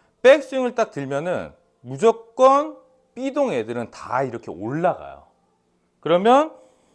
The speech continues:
골반도 올라가, 무릎도 어느 정도 펴지면서 올라가거든요.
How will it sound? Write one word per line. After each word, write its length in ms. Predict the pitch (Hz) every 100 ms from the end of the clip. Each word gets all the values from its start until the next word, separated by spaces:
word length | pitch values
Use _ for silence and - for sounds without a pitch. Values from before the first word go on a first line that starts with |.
| _ _ _ _
골반도 540 | - 165 190 208 202 196
올라가, 680 | 202 208 196 220 226 233 208
무릎도 560 | 139 175 196 - 190 127
어느 320 | 127 170 190
정도 300 | 190 170 -
펴지면서 460 | 185 165 156 120
올라가거든요. 680 | 107 98 90 82 80 113 190